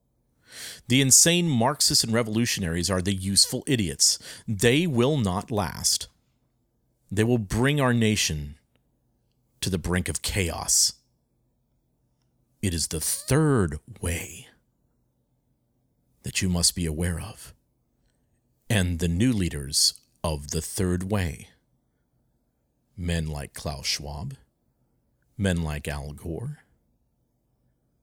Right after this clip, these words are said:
people like Nancy Pelosi, Alexandria Ocasio-Cortez, men like Zach Exley.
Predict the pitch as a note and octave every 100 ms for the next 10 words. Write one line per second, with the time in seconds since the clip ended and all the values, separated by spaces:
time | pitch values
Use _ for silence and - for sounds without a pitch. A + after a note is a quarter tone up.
0 | _ _ - F#3+ D#3 C3+ A#2+ A#2 G#2+ A#2
1 | - G2+ G2 F#2+ - - - _ _ _
2 | _ _ _ _ _ F2 E2+ D#2+ F2+ E2+
3 | F2 - G2+ F2+ F#2 F2 G#2+ F#2+ - -
4 | A2+ - - - _ _ _ _ _ _
5 | _ _ _ _ _ _ _ _ _ _
6 | _ _ G2+ D#2 D2+ D2+ C#2 - D#2 -
7 | F2+ - A#1+ -